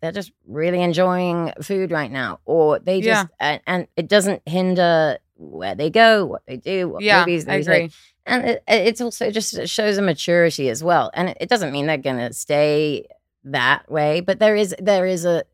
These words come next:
Speaker 1: it's an aging thing that I like.
Speaker 2: Yeah.
Speaker 1: Right? I'm not, I can't see myself with someone in their early twenties.
Speaker 2: Can you see yourself with someone who's, like, super healthy, like, eats salads, works out,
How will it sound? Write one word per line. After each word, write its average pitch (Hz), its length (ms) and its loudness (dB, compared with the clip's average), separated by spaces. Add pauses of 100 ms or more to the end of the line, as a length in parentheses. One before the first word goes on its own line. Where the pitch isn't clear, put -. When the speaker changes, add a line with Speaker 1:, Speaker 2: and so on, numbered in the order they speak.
(120)
Speaker 1:
it's 160 160 -6
an 185 160 -2
aging 160 480 -2
thing 120 280 -8
that - 140 -12
I 120 140 -8
like. - 400 -18
Speaker 2:
Yeah. 214 760 4
Speaker 1:
Right? 135 280 0
I'm 156 160 -4
not, 160 260 -2 (140)
I 135 100 -4
can't 160 480 -6 (120)
see 143 300 -8
myself 131 600 -8 (140)
with 123 300 -8 (380)
someone 127 500 -8
in 120 180 -6
their 110 160 -6
early 107 320 -8 (300)
twenties. - 640 -18 (280)
Speaker 2:
Can 214 100 -4
you 196 60 -4
see 190 160 -10
yourself 180 340 -4
with 170 140 -6
someone 156 320 -4
who's, 156 160 -6
like, 147 160 -8
super 151 320 -8
healthy, 139 420 -8
like, 139 240 -6
eats 139 220 -14
salads, 131 480 -6
works 127 320 -12
out, 120 480 -6